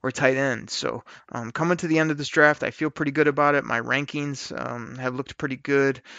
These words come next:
I feel like I've got good value across the board, but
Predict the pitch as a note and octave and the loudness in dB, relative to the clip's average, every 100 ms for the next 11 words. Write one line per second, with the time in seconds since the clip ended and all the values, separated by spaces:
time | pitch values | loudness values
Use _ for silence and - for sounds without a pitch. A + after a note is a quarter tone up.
0 | - - - B2+ C3 B2 B2 B2+ B2 - | -18 -14 -10 -2 0 2 0 2 0 2
1 | C3 B2 A#2+ C3 B2+ B2 - B2 - B2 | -2 0 2 2 2 -2 0 -2 -2 -8
2 | C3 C3 B2+ C3 - | -4 -2 -4 -2 -2